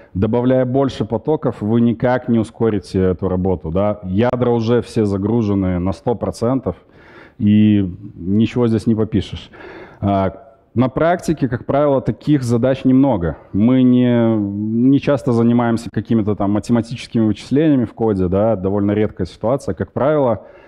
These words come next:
в веб-приложениях, в сервисах это смешанный такой workload. Мы делаем чуть-чуть input-output. Например, ходим по сети куда-то, в базу сходили, на файл какой-то открыли, почитали, записали что-то куда-то.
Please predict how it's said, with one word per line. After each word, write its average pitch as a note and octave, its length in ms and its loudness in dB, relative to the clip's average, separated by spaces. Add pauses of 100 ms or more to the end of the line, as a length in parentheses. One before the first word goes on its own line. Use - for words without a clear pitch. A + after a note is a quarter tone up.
(240)
в A2 540 0
веб-приложениях, A2+ 800 0
в - 20 -18
сервисах B2 680 -2
это A#2 260 -2
смешанный B2 600 0
такой G2+ 240 -4
workload. G2 580 -2
Мы G#2 180 -2
делаем A#2 460 0
чуть-чуть - 720 -4
input-output. A2+ 920 -2 (580)
Например, A2+ 420 0
ходим C3 340 0
по A#2+ 120 -4
сети G#2 360 -4
куда-то, F2+ 460 -2
в E2 140 -6
базу G2 440 0
сходили, F#2 600 0
на F#2+ 240 -2
файл A#2 400 -2
какой-то G#2+ 360 -4
открыли, G#2 360 -2
почитали, G2 640 -2
записали G2 640 -2
что-то F#2 300 -10
куда-то. F2+ 520 -4